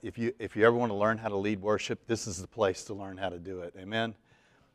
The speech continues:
'Cause all you gotta do is point 'em in the right direction, and they're going. There's nobody sitting on their hands or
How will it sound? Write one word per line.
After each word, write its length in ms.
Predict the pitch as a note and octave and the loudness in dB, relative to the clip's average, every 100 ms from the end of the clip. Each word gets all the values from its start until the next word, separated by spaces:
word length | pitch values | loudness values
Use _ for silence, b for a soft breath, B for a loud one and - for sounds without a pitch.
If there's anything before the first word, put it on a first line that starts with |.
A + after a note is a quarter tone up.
| - | 0
'Cause 140 | G2+ | 8
all 100 | A#2 | 10
you 40 | A2+ | 12
gotta 180 | G#2+ | 8
do 100 | G#2+ | 8
is 80 | G#2+ | 4
point 200 | - A#2 | 4 2
'em 120 | G#2 | 2
in 80 | G2+ | -4
the 60 | G2 | 0
right 200 | G2+ G2 | 2 2
direction, 440 | F#2+ G2+ F#2+ G2 | 2 0 0 -6
and 120 | F#2+ F#2+ | -10 -6
they're 120 | F#2+ | -4
going. 340 | G#2 G2+ F#2+ | -4 -4 -6
There's 160 | F#2 F#2 | -8 -10
nobody 260 | G#2 G2+ | 0 2
sitting 300 | F2+ A2+ A2 | 2 -4 -6
on 100 | G#2+ | -8
their 120 | G2+ F#2 | -10 -8
hands 500 | A#2 A2 G#2+ G#2 F2+ | -4 -2 -2 -4 -6
or 160 | F2 | -8